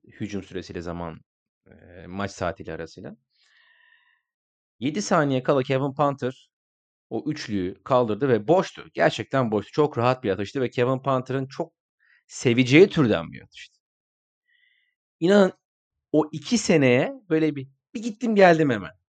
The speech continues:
Böyle bir şimşek çakması gibi bir şey oldu. Dedim, "Acaba tarih tekerrür eder mi?" Corey Higgins aldı topu, sektirdi, sektirdi, sektirdi.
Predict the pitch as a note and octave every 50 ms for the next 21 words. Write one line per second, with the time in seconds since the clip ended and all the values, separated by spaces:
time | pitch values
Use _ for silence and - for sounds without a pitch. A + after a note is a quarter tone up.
0 | _ - - D3+ D#3 D#3+ D#3 D#3+ E3 D#3 - _ _ _ _ - - - - F#3+
1 | F#3+ F3+ - B3 G#3 - - G#3 G3 - - E3 - - D#3 D3+ D#3+ E3 D3+ D3
2 | - - D3+ B2 G#2+ F#2+ F2 D#2+ D#2 _ _ _ _ _ _ _ _ _ _ _
3 | _ _ _ _ _ _ _ _ _ _ _ _ _ _ _ _ _ _ _ _
4 | _ _ _ _ - C#3+ C3 A#2+ - - C3 C3 C3 C3 G2+ F#2+ F#2+ F2+ F2+ -
5 | - B2 B2 A#2+ A2 F#2+ F2+ - - - B2 A2+ - G#2+ F#2+ F#2 G#2+ C3+ C3+ A2+
6 | A2 F#2+ G2 F#2+ F#2 F2+ E2 D#2+ E2 D#2 D#2 D2+ D2+ D2 D2 D2+ _ _ _ _
7 | _ _ _ _ _ _ _ _ _ _ _ _ _ _ _ _ - - C3+ B2
8 | A2+ G2+ G#2+ G#2 F2 F#2 F2 F2 - - - A2+ G#2+ G#2 F#2 E2 - - E2+ D2+
9 | D#2 D#2 D#2+ F#2 - - - G#2 G2 - - - E2+ D#2+ D#2 D#2 E2 - - -
10 | G2 F#2+ - - F2+ E2 D#2 D#2+ D#2 - - F#2 F2 - _ - D#2 D2 D2+ D#2
11 | D#2+ F#2 A#2+ D3